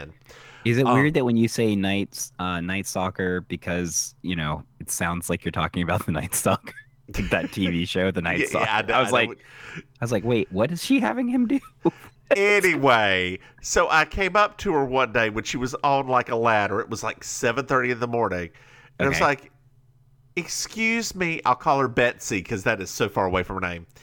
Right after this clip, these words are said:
Speaker 1: "Excuse me, Betsy. Excuse me." And she just started looking around up at the top of the ladder. It's like, "Betsy, Betsy." And then she looked down at me and she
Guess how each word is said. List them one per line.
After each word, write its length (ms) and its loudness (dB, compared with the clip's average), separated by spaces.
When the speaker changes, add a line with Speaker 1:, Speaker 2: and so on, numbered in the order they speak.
Speaker 1:
"Excuse 540 -2
me, 60 0
Betsy. 720 0
Excuse 640 -4
me." 300 0
And 100 -12
she 80 -8
just 180 -2
started 260 0
looking 260 -2
around 640 0
up 160 -8
at 100 -8
the 60 -16
top 320 2
of 60 -4
the 80 -2
ladder. 600 2
It's 120 -14
like, 200 0
"Betsy, 580 0
Betsy." 340 0
And 120 0
then 80 0
she 140 -2
looked 200 2
down 260 6
at 100 -8
me 160 0
and 100 -8
she 340 -2